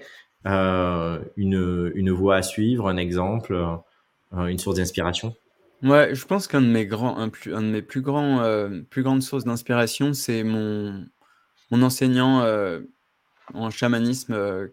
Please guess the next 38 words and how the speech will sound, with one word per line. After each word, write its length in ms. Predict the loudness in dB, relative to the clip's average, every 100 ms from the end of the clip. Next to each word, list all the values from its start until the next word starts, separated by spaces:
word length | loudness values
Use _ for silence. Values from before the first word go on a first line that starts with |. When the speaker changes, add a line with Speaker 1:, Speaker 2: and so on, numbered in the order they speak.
| _
Speaker 2:
que, 100 | -12
voilà, 240 | -6 -4
j'ai 100 | -4
fait 120 | -6
une 80 | -4
formation 400 | 0 0 0 -4
en 40 | -2
chamanisme 500 | 0 0 -2 -2 -2
avec 260 | -4 -4
une 140 | -6 -6
é-, 220 | -6 -6
avec 240 | -6 -8
une 80 | -10
fondation, 520 | -4 -2 -2 -4 -4
avec 200 | -4 -4
une 60 | -4
école 360 | -2 -2 -2 -6
qui 100 | -8
s'appelle 240 | -6 -6
la 80 | -6
Fondation 520 | -6 -8 -8 -6 -6
pour 120 | -4
les 140 | -4 -6
études 220 | -12 -6
chamaniques. 560 | -2 0 -2 -2 -8 _ _ _ _ _ _ -10
Euh, 500 | -6 -6 -6 -8 -10 -12 _ _ _ _ _ _ -12
c'est 140 | 0 6
là 100 | 8
où 40 |
j'ai 100 | 8
reçu 260 | 6 4 2
vraiment 240 | 2 4
les 120 | 2
bases 340 | 4 6 4 2
de 80 | -6
la 120 | -6
pratique 320 | -8 -10 -6
chamanique. 540 | -4 -4 -6 -8 -12